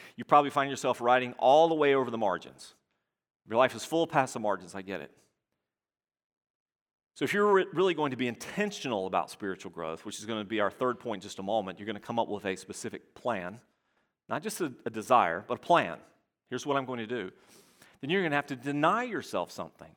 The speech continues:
You're gonna have to give up something that you enjoy or something that you want or something that you're doing. You may not be able to watch quite so many hours of television or spend quite so many hours on the internet or spend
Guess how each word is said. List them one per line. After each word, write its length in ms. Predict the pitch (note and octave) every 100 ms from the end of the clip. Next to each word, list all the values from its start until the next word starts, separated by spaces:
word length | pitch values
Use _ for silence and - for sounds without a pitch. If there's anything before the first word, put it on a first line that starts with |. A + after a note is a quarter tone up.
| _ - -
You're 100 | F#3
gonna 80 | A3
have 60 |
to 80 | E3+
give 320 | A#2 C#3 F3+
up 140 | G#3 -
something 640 | - G3 G#3+ - C#3+ C#3
that 200 | C3+ C3+
you 140 | B2+ D#3
enjoy 500 | D#3+ B2 A#2 C#3 E3
or 80 | G3+
something 300 | B2+ A2+ E3
that 140 | E3+
you 100 | F3+
want 320 | B2 A2+ C#3
or 60 | B2+
something 300 | - - D#3+
that 120 | D#3+
you're 100 | D3+
doing. 380 | A#2 A2 B2 E3+ - - _
You 120 | B2 B2+
may 200 | C#3 D3+
not 180 | D3+
be 60 | C#3
able 140 | C#3+
to 60 | C#3+
watch 400 | B2+ C3 C#3+ -
quite 300 | - C3+ -
so 140 | D#3
many 360 | C#3+ C#3 C#3+ D#3+
hours 300 | A2 C#3 D3
of 80 | D3
television 640 | C#3 D3 C3 C3+ C3+ C#3+
or 60 | B2
spend 240 | D3+ C#3+
quite 280 | - D3 -
so 80 | D#3
many 140 | D3+
hours 220 | C#3+ C#3+
on 100 | C#3+
the 80 | C#3+
internet 360 | B2+ C3 B2 C3+
or 60 |
spend 240 | A#2+ C#3